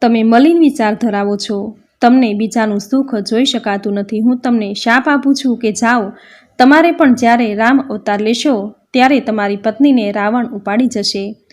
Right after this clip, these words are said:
તમારી પત્નીને પ્રાપ્ત કરવા માટે તમારે વાનરોની સહાય લેવી પડશે, વાનરોની મદદ લેવી પડશે." આવું કહી અને નારદજી ત્યાંથી ચાલ્યા ગયા.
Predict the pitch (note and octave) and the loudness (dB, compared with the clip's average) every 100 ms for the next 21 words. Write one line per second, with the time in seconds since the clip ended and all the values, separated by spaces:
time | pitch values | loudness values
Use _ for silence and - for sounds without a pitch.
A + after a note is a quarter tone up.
0 | - - _ B3+ C4 A#3+ A#3+ B3+ B3+ E4+ | -20 -20 _ 2 4 2 2 0 2 2
1 | E4+ E4 B3 B3+ B3 D#4 C#4+ A#3+ G#3+ A3 | 2 0 0 0 0 -2 0 0 0 0
2 | A3+ C4+ - A3 A3 G#3 G3+ G#3+ B3 C4+ | 0 -2 -2 -2 -2 -2 -2 0 2 0
3 | B3+ A3+ G#3 G#3 G#3+ B3+ A#3+ G#3 G#3 G3+ | 0 -2 -4 -8 -4 -2 -2 -2 -4 -6
4 | G3 G#3+ G3+ G#3+ _ _ - A3 B3+ C4 | -6 -6 -8 -10 _ _ -2 2 2 2
5 | B3 G3+ G#3 G#3 B3+ C4+ A#3+ G#3+ G#3+ G3+ | -2 -2 -4 -2 -2 0 -2 -2 -6 -4
6 | G#3 G3+ - _ _ - A3+ D4 C#4+ B3 | -6 -8 -12 _ _ -2 2 2 2 2
7 | B3+ A#3 - A3 G#3+ G#3 G#3 A#3 - A3 | 2 0 -2 -4 -2 -2 -2 -2 -2 -4
8 | F#3+ G3 G3+ C4+ C4+ G3+ G3 G3 G#3+ G3 | -4 -8 -6 -6 -4 -6 -4 -6 -6 -6
9 | G3+ | -8